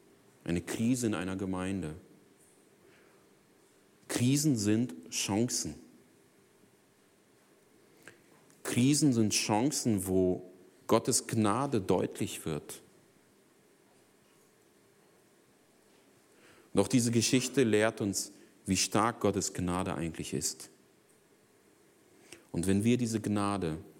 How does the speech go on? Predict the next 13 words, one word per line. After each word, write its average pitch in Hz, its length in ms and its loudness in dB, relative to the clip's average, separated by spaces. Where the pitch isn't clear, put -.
verstanden 98 580 -2
haben, 76 320 -6
dürfen 92 400 -2
wir 90 100 -2
auch 71 220 -6
anderen 90 300 -4
Menschen 82 380 -4
gnädig 85 480 -4
sein. 90 260 -10
Alleine 104 460 2
die 107 120 -4
Gnade 87 400 -2
zählt. - 500 -10